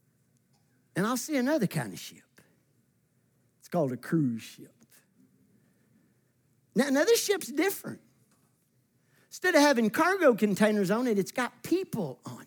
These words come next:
it. And all of a sudden, when it stops in Parachines, they'll have little boats, and people on that boat get off of that boat, and they come into Parachines, and they enjoy the city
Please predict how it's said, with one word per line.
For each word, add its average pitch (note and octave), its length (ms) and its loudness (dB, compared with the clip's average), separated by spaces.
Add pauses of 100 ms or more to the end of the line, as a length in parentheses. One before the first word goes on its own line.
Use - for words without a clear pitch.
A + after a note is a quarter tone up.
it. - 80 -20 (1000)
And F#3+ 100 2
all C#4+ 100 4
of D4 60 0
a C#4 40 0
sudden, C#4 300 2
when B3+ 100 4
it B3+ 80 0
stops - 400 -4
in A#3 160 0
Parachines, B3 580 0
they'll A3+ 140 0
have G3+ 160 2
little A#3 180 2
boats, B3 300 -2
and G3+ 100 -2
people F3 320 -4 (160)
on A3+ 160 0
that A#3 200 -2
boat G#3+ 200 -2
get G3+ 140 0
off G#3+ 180 -4
of G#3 80 -6
that G#3 160 -4
boat, A3 140 -4
and G3 80 -8
they E3+ 80 -2
come G#3 240 -4
into F#3 120 -4
Parachines, G3+ 560 -4 (200)
and G3+ 180 -2
they F3 100 -2
enjoy F3+ 380 -2
the F#3 120 -6
city F#3 380 -2